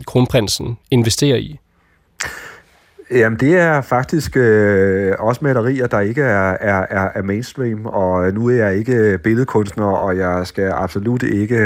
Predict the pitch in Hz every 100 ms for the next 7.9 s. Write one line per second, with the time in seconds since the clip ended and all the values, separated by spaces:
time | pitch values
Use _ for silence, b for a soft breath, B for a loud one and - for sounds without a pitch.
0 | 104 101 92 82 110 104 110 110 95 92
1 | 90 87 85 B B - 110 107 - 113
2 | - 107 92 85 110 107 110 98 104 98
3 | 98 92 127 - 113 101 90 117 165 135
4 | 104 - 139 127 104 104 113 135 117 107
5 | 101 107 92 90 82 87 76 87 80 85
6 | - 95 95 151 156 B B 107 98 110
7 | 107 98 92 120 135 143 - 87